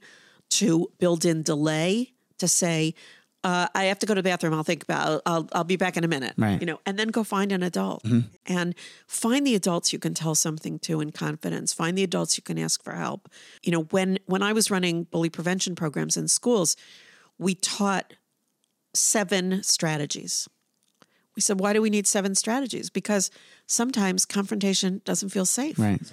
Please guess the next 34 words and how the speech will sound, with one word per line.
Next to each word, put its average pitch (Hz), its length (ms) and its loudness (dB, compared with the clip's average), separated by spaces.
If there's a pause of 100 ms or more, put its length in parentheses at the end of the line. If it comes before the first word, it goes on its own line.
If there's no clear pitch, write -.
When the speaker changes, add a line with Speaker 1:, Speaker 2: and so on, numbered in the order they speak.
(120)
Speaker 1:
So - 160 2
I 180 60 2
need 190 180 2
to 214 80 0
use 196 140 0
distraction. 226 560 0 (140)
Speaker 2:
Mm-hmm, - 160 -4
mm-hmm. 113 140 4
Speaker 1:
Sometimes 220 380 2
distraction 240 540 0
doesn't 185 260 -2
feel 180 160 -2
safe. 170 240 0
So 196 160 2
I 190 80 2
need 202 200 -2
to 208 120 2
enlist 196 320 2
help. 311 300 -4
Speaker 2:
Right. 107 220 2 (160)
Speaker 1:
Sometimes 247 500 2
there's 220 180 2
no 214 140 4
help 208 240 2
around. 240 300 4
So 226 200 4
I, 226 220 2 (100)
I 240 80 0
need 233 240 -2
to 220 320 4 (320)
support 226 400 2
the 240 60 -2
victim. 220 420 0 (380)
I, 262 120 2